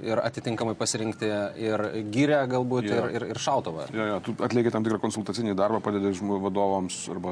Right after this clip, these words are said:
Speaker 2: organizacijų samdytojams sąmoningumą, reiškia, įgyti tam tikrą savo poreikį, geriau
Speaker 1: Taip.
Speaker 2: suvokti ir atitinkamai pagal tai pasirinkti. Ir paskui jūs einat medžioti arba ieškoti, jeigu reikia,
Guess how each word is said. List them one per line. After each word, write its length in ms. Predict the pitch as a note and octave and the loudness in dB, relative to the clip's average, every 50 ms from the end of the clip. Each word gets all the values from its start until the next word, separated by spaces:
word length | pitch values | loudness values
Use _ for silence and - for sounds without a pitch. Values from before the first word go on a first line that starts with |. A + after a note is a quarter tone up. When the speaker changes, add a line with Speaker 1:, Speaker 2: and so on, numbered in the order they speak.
| F2 | -6
Speaker 2:
organizacijų 760 | - F#2 F2+ F#2 F#2 F2+ G2+ G2+ F#2 - - F#2+ F2 E2+ E2 | -6 -6 -6 -6 -4 0 0 0 0 0 0 0 0 0 0
samdytojams 720 | - - G2 F#2+ F#2+ G#2+ A2+ A2 A2 G2+ F#2 F#2 F2+ - - - - - - - - - - | -2 -2 -2 0 0 0 0 2 2 2 2 2 -2 -4 -8 -12 -14 -18 -18 -18 -16 -8 -2
sąmoningumą, 760 | - - A#2+ A2 G#2+ G#2+ G#2+ G#2 G#2 G2+ A2 A#2+ B2 B2+ B2 B2 | 0 2 4 4 4 4 4 4 4 4 4 4 4 4 4 2
reiškia, 240 | A#2+ - - A#2 | 0 -2 -2 -2
įgyti 140 | A2 B2 A#2 | 0 0 0
tam 180 | - A#2 A2+ A2 | 0 0 -2 -2
tikrą 240 | - A#2 - G#2 G2+ | -2 -4 -2 -4 -4
savo 220 | - G#2+ G2+ F#2 | -2 -2 -2 0
poreikį, 260 | - A2 A2 A2 G#2 G#2 | 0 2 2 2 2 2
geriau 180 | A2 G#2+ A2 | 2 2 2
Speaker 1:
Taip. 100 | G2+ - A2 | 2 0 0
Speaker 2:
suvokti 320 | G2+ G#2+ G#2 G2+ - - G2 G2 | 2 2 2 0 0 -2 -2 0
ir 80 | F#2+ | 0
atitinkamai 360 | F#2+ F#2 G2+ G#2 G2+ G#2 G2 | -2 -2 -2 -2 -2 -2 -2
pagal 200 | F2+ G2+ F#2+ F#2+ F#2 | -2 0 -2 0 0
tai 200 | - G#2 G2 F#2 - - - - - - - - - | 2 2 2 2 0 -6 -14 -16 -16 -16 -10 -6 -2
pasirinkti. 380 | G2+ - - G#2 G2 F#2 - | 0 2 2 2 2 2 2
Ir 80 | F#2+ E2+ | 0 -2
paskui 280 | G#2 F#2+ - - C3 | -2 -2 0 2 2
jūs 100 | A#2+ - | 4 4
einat 340 | A#2+ A#2 A2 G#2+ G2 - - A#2 | 4 4 4 2 0 -2 -4 -2
medžioti 480 | G#2+ G#2 F#2 F2 G#2 A2+ B2+ C3 C3+ A#2+ | -2 0 0 2 2 2 2 2 2 0
arba 200 | G#2+ G2+ G#2 F#2+ | 2 2 2 2
ieškoti, 480 | F#2+ F2+ F2 - - A#2 C3 C3 B2 | 2 2 0 0 0 0 0 2 2
jeigu 200 | G#2+ G2+ F#2+ G2 F#2+ | 2 2 2 2 2
reikia, 400 | G#2 A2+ G#2+ - G#2 F2+ F2+ | 2 0 0 0 -2 -2 -2